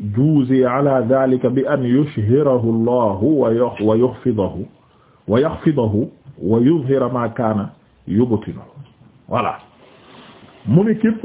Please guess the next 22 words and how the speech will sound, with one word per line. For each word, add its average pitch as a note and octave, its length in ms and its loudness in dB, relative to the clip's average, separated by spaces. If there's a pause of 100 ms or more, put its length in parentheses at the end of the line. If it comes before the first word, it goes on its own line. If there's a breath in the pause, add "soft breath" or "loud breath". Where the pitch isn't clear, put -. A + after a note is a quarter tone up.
koo F#3+ 140 2
xamante E3+ 460 -2
ni, C3+ 140 -4 (640)
maanaam D#3+ 480 0
mooy D3 180 0
képp E3 220 -2
woom D3 280 0
dafa C#3+ 180 0
jëf D3 180 0 (140)
ab C3 160 -2
jëf G#2+ 140 0 (1500)
loo B2 260 2
xam E3 180 0
ne D3+ 120 -2 (180)
teguwul D3+ 460 2
ci D3 260 -2 (220)
sellal, B2 340 0 (500)
mooy A2 260 0
def C#3+ 200 -2
ko B2 80 -4
ngir C3 140 0
Yàlla, A2 320 0